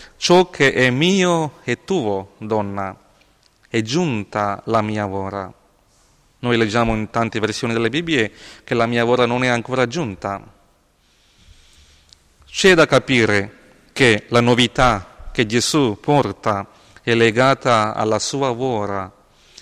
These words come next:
che è ormai giunta. L'Evangelista non dice espressamente qual è il significato dell'ora nell'economia di questo primo segno operato da Gesù.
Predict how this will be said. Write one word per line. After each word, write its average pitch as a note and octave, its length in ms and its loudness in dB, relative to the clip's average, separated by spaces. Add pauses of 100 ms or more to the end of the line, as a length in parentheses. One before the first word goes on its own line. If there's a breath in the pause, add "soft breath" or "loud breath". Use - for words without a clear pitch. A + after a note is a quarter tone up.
(240 soft breath)
che B2+ 140 2
è A#2 40 4
ormai A#2 360 2
giunta. G#2+ 680 -4 (580 soft breath)
L'Evangelista D3+ 760 4
non E3 380 2
dice F3+ 360 2
espressamente D3+ 840 2
qual C#3 240 2
è - 20 6
il C#3+ 140 4
significato C#3+ 760 -2
dell'ora C3 640 0 (320 loud breath)
nell'economia B2 760 2
di A2+ 100 0
questo A#2+ 480 0
primo C#3 380 -2
segno B2+ 420 0
operato A2+ 640 -2
da G#2+ 100 -2
Gesù. A2 500 -2